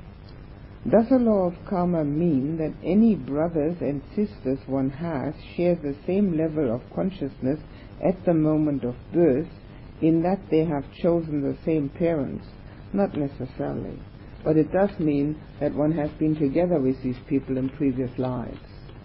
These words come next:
They are all part and parcel of one's, uh,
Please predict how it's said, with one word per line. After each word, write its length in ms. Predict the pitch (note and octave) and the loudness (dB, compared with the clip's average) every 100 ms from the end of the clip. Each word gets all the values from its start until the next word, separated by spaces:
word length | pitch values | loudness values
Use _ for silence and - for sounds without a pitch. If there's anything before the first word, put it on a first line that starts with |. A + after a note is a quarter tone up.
| - - - - - - - - | -18 -16 -16 -16 -16 -16 -16 -4
They 60 | C#3+ | -2
are 100 | C3+ | 2
all 280 | D3 D#3+ D#3 D#3+ | 4 4 2 -2
part 260 | C#3+ D3 | -2 -2
and 160 | C#3 C3 | -2 -2
parcel 480 | D3+ C3 C3+ B2+ A#2 | 0 -2 -2 -2 -2
of 80 | B2 | -4
one's, 280 | - B2 A2+ - - - - - - | -4 -2 -2 -6 -16 -16 -16 -16 -6
uh, 260 | B2 A2+ | -4 -4